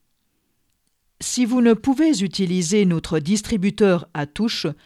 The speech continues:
nous vous conseillons de vous munir d'un titre de transport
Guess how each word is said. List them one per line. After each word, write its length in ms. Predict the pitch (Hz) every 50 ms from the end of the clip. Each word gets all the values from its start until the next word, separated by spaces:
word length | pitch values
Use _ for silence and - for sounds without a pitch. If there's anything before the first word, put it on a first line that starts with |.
| _ _ _ _ _ _
nous 100 | 214 254
vous 140 | 233 269 285
conseillons 540 | 294 - 302 302 285 - 262 240 285 302 262
de 80 | 233
vous 180 | 202 156 185 196
munir 460 | 180 175 185 190 202 247 277 285 226
d'un 180 | 160 175 160 160
titre 380 | 160 - - 269 262 - 196
de 120 | 165 165 165
transport 720 | 160 - - 165 156 - - - 196 208 220 233 214 185